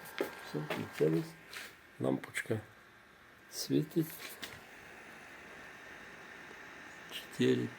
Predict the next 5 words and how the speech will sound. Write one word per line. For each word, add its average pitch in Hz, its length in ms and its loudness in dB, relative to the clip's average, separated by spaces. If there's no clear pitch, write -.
п'ять 117 380 8
ампери 113 500 8
показує 135 680 2
на 135 100 4
цьому, 139 440 4